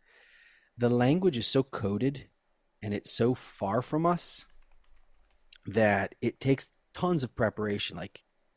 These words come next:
one word or one, one line is like a whole zip file.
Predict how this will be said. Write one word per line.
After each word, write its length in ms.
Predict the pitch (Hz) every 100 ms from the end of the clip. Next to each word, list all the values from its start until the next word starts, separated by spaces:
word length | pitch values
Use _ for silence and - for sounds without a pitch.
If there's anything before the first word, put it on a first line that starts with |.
| -
one 260 | 123 131
word 460 | 117 143 113 92 92 - - - _
or 460 | - 107 104 101 98
one, 680 | 87 117 120 117 113 110 98 _ _ _ _ -
one 240 | 117 113
line 560 | 107 117 107 87 92 - _ _ _ _
is 60 | 110
like 100 | 107
a 40 | 107
whole 160 | 123
zip 340 | 98 95 123 -
file. 460 | - 69 53 -